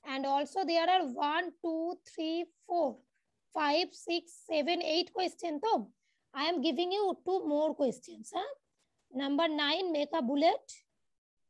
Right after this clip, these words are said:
Twenty-six into zero, that is equal to, you have to write the answer.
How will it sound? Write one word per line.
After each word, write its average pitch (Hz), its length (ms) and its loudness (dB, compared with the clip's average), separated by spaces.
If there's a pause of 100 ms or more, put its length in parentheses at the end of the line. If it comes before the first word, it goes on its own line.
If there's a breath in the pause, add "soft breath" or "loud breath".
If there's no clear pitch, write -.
(1400)
Twenty-six 359 880 0
into 339 440 -2
zero, 269 520 0
that 262 240 -2
is 311 160 0
equal 330 420 0
to, 392 300 -2 (100)
you 294 160 -2
have 285 240 0
to 349 120 -2
write 302 300 0
the 330 80 0
answer. 311 480 -2